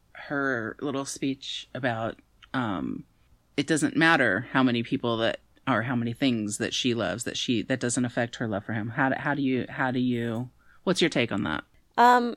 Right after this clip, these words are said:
Speaker 2: I guess it's kind of like, what is the word? Like a polyamorous relationship where, um, you can love multiple people at once and it's okay.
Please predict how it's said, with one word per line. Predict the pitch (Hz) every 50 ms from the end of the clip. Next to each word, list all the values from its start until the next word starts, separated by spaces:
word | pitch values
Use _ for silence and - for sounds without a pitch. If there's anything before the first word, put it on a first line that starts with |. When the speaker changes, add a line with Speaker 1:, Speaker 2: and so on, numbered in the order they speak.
| - -
Speaker 2:
I | - 269
guess | 262 - 381 - -
it's | 453 427 -
kind | - 330 302 302
of | 294 269
like, | 269 254 233 233 226 - - - _ - _ _
what | - 220 240 233
is | 247 240 -
the | - 196
word? | 180 180 170 165 160
Like | 165 175 175 -
a | - 202
polyamorous | - - - 226 214 208 214 220 214 208 202 - - 190 190 196 190 190 185 190 185 - -
relationship | 180 175 175 175 175 - 180 170 - 175 170 175 - - - _
where, | - 175 165 165 160 156 156 156 - -
um, | - 156 156 156 151 156 156 156 - - - - - - _ _ _ - -
you | 202 196
can | 202 214 190 185
love | 180 175 175 170
multiple | 175 175 175 175 - - 175 175
people | 175 185 185 175 175 165 165
at | 160 - -
once | 160 160 160 165 - -
and | 156 156
it's | 160 -
okay. | 156 151 160 170 151 151 151 156 165